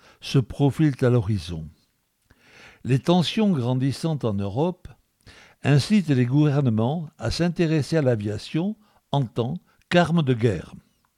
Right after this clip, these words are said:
L'aviation va continuer à évoluer rapidement.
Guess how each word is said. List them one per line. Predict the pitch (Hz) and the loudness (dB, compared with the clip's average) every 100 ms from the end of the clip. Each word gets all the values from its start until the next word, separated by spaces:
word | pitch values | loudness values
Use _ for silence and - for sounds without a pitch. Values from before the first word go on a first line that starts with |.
| _ _ _ _ _ - _ _ _ - | _ _ _ _ _ -20 _ _ _ -2
L'aviation | 131 131 135 131 - 139 151 175 98 | 0 2 2 2 2 2 2 -2 -6
va | 92 117 | -2 -2
continuer | - 117 110 113 127 | 0 0 2 2 4
à | 117 101 | 4 4
évoluer | 113 107 104 98 82 78 | 2 2 0 0 -4 -8
rapidement. | - 147 117 135 113 107 82 | -6 -6 -4 -2 -2 -4 -6